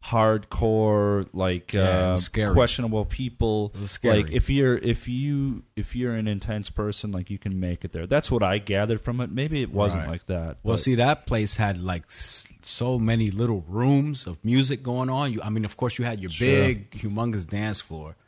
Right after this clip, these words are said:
Speaker 2: And then they had little rooms you can go into that had, like, different styles of music that was different from the main room. And I would always be in one of those little rooms dancing with,
Speaker 1: Yeah.
Speaker 2: like, two or three of my friends, and we'd be the only ones dancing.
Speaker 1: What were they playing in those rooms?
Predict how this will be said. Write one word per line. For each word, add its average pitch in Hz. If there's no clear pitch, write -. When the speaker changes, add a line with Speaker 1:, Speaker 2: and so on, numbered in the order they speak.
Speaker 2:
And 82
then 98
they 104
had 107
little 113
rooms 117
you 101
can 107
go 113
into 139
that 101
had, 107
like, 90
different 110
styles 107
of 107
music 127
that 101
was 90
different 107
from 104
the 101
main 110
room. 160
And 110
I 101
would 104
always 107
be 110
in 110
one 104
of 104
those 104
little 104
rooms 110
dancing 95
with, 101
Speaker 1:
Yeah. 101
Speaker 2:
like, 92
two 123
or 117
three 117
of 110
my 104
friends, 123
and 95
we'd 107
be 113
the 104
only 143
ones 101
dancing. 101
Speaker 1:
What 123
were 135
they 123
playing 151
in 147
those 98
rooms? 101